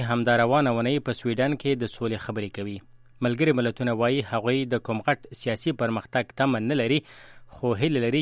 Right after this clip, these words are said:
چې د بشري ناورین د مخنیوي دپاره واړه ګامونه واخیستل شي. په ملګرو ملتونو کې د برتانیې سفیر کیرمن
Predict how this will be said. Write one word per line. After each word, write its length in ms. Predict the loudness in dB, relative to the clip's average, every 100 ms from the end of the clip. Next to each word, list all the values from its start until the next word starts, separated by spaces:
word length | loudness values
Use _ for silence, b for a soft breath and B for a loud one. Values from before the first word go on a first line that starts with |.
| -2
چې 140 | -4
د 80 | -2
بشري 300 | -2 -2 0 2
ناورین 280 | 2 2 2
د 120 | 0 -2
مخنیوي 320 | -4 -4 -2 -2
دپاره 280 | 0 2 2
واړه 300 | 2 2 2 2
ګامونه 300 | 0 0 2 4
واخیستل 440 | 2 2 -12 -12 -10
شي. 120 | -12 -14 -18 b b b b b b -4
په 60 | -2 -2
ملګرو 360 | 0 2 4
ملتونو 320 | 2 2 -2 0
کې 80 | 0 0
د 100 | 0
برتانیې 500 | 0 0 0 0 0
سفیر 300 | -2 0 0 2 0 0
کیرمن 380 | 0 2 0